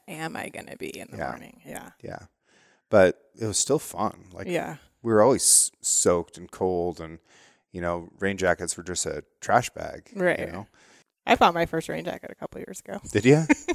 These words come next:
Speaker 1: I was proud of myself.
Speaker 2: After living in, like, the rainiest place in the country for the last decade?
Speaker 1: <laughs>
Speaker 2: That's funny. How do you, how do you like wearing a rain jacket?
Speaker 1: You know, I don't know. I don't, I,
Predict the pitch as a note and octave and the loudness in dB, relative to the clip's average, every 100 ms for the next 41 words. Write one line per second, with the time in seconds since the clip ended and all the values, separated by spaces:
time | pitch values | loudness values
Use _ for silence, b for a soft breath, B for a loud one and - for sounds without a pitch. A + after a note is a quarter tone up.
0 | - B3 - - F#3 A#3 F#3+ F3+ F#3 F#3 | 0 0 0 0 2 2 0 0 2 4
1 | G#2+ G#2+ G#2 G#2 G#2 G2 G2 - - G2+ | 2 2 4 4 2 -4 -6 -2 -2 0
2 | G2 F#2+ G2+ F#2+ - G2 - F#2+ - F#2 | 0 2 2 0 2 2 2 -2 -4 -6
3 | - A2 A2+ - - G2+ - G#2+ - A#2 | -2 -2 -2 -4 -2 -2 -2 -4 -4 -8
4 | G3+ _ G3+ B B E4 D#4 C#4 C4+ B3+ | -8 _ -14 B B -6 -6 -6 -8 -10
5 | G#3+ - G#3+ G3+ F#3 F3+ D2+ E2+ F3+ - | -14 -12 -8 -6 -8 -8 -8 -8 -14 -20
6 | _ _ _ G#2+ F#2+ F#2+ F#2+ G2 F#2+ F#2 | _ _ _ 4 4 2 0 0 0 -2
7 | F#2+ F#2 E2+ F#2 F#2+ D#2+ - - _ _ | -4 -8 -6 -8 -4 -4 -6 -14 _ _
8 | _ _ _ D#4+ D4 C4+ B3+ C4+ F4 G3 | _ _ _ 0 4 6 6 4 2 4
9 | F3 - - A3+ - G3 G3 | 2 4 4 4 4 4 2